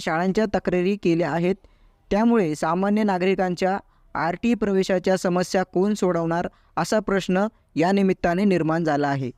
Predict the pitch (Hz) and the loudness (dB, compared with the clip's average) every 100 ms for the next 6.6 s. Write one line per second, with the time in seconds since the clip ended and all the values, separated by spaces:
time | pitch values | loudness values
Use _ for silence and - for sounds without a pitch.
0 | _ _ _ - 147 156 165 160 196 220 | _ _ _ -4 -2 0 0 0 0 2
1 | 208 233 - - _ 151 156 196 233 226 | 2 0 -4 -18 _ -2 0 2 2 2
2 | 208 220 190 190 202 160 175 185 - 185 | 2 2 0 0 0 0 0 0 0 -4
3 | - 202 208 - _ - _ - 139 135 | 0 0 -2 -8 _ -20 _ -8 -4 0
4 | 143 135 180 208 226 220 214 196 185 185 | 0 2 2 2 2 0 0 0 0 0
5 | 190 196 - 202 214 - _ _ - 180 | -2 -2 -2 -2 -2 -4 _ _ -4 0
6 | 226 220 202 196 214 | 2 0 0 0 0